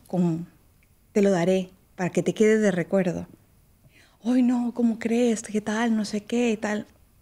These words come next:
Ese fue mi, ese fue mi anzuelo. Entonces, de esa manera lo doblegué más, sin que él se diera cuenta.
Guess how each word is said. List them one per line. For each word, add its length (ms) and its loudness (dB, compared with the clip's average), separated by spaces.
Ese 220 -4
fue 160 4
mi, 440 2
ese 160 -4
fue 120 4
mi 100 6
anzuelo. 440 0
Entonces, 400 0
de 80 2
esa 160 2
manera 440 4
lo 140 6
doblegué 440 4
más, 400 -6
sin 180 0
que 120 0
él 80 -2
se 180 0
diera 240 0
cuenta. 360 -6